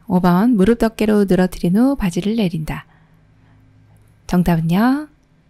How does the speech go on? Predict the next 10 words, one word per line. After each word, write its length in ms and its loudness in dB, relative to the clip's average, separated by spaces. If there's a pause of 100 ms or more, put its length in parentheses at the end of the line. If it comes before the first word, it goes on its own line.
(1300)
이 100 -2
번이네요. 800 0
네, 140 -12
대상자를 560 2
확인하고 720 0
절차를 420 -2
설명해야 400 4
되겠죠? 500 -4
이게 200 -4
먼저네요. 560 -4